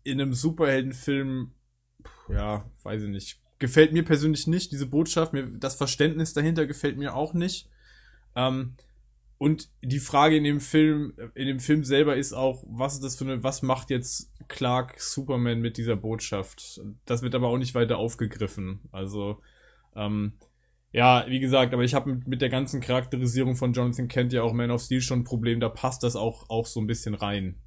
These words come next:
Ähm, von daher, ja, für mich halt irgendwie ein Cameo, wo ich sag, ja, hat mich eigentlich gefreut, war, ging mir übrigens ähnlich. Ich hab vorher auch im Vorfeld auch nirgendwo gelesen, dass Kevin Costner nochmal auftaucht. Also das ist so komplett an mir vorbeigegangen. Ähm, ich weiß auch noch, dass ich bei der Erstsichtung dachte so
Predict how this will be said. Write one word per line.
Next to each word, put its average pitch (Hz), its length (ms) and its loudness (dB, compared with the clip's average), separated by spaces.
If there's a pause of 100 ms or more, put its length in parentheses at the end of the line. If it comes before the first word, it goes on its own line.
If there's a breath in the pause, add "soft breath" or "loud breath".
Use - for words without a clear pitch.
Ähm, 95 200 -10
von 98 180 -10
daher, 98 560 -4
ja, 90 300 -8 (140)
für 104 120 -10
mich 107 220 -4
halt 101 160 0
irgendwie 101 380 -4
ein 98 280 -8
Cameo, 104 400 -2
wo 98 60 -6
ich 101 140 -8
sag, 95 240 -4
ja, 92 180 -4
hat 104 120 -6
mich 123 120 0
eigentlich 143 220 0
gefreut, 147 420 2
war, 131 220 4
ging 120 480 -4
mir 139 100 2
übrigens 131 240 0
ähnlich. 131 240 0
Ich - 40 -2
hab 127 80 -6
vorher 139 260 2
auch 123 40 4
im 127 60 0
Vorfeld 135 300 -2
auch 117 100 -2
nirgendwo 131 380 2
gelesen, 123 520 2 (360 soft breath)
dass 117 180 0
Kevin 127 260 -2
Costner 135 420 -2
nochmal 117 240 2
auftaucht. - 580 -4
Also 104 140 -2
das 110 100 -6
ist 113 60 -4
so 127 100 -2
komplett 123 260 -2
an 120 60 -4
mir 123 80 -2
vorbeigegangen. 113 800 -2 (600 soft breath)
Ähm, 113 360 -2
ich 117 140 -8
weiß 127 200 2
auch 135 40 0
noch, 127 120 -2
dass 123 140 4
ich 123 80 -2
bei 123 60 4
der 113 100 4
Erstsichtung 123 420 -2
dachte 120 220 -4
so 123 300 0